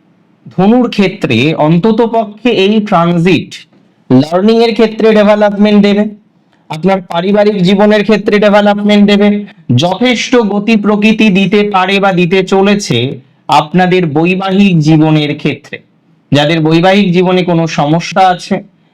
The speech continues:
বৈবাহিক জীবনে কোনো জটিলতা আছে,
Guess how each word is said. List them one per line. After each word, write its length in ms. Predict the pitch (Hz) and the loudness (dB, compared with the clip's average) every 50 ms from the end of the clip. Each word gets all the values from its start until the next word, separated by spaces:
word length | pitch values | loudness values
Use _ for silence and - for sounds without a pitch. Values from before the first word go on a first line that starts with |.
| _ - 127 | _ -2 0
বৈবাহিক 480 | 143 160 175 180 190 196 196 190 180 | 2 2 2 2 2 0 0 -2 0
জীবনে 340 | 170 180 180 180 180 175 175 | 0 0 0 0 0 -2 -2
কোনো 260 | 165 175 165 160 160 | -2 -2 -2 -2 -2
জটিলতা 640 | 151 143 135 135 156 170 170 175 175 170 190 185 185 | -2 -2 -2 -2 0 0 2 0 0 2 2 2 2
আছে, 420 | 180 175 - - 196 165 - - | 0 -2 -4 -6 -8 -8 -8 -12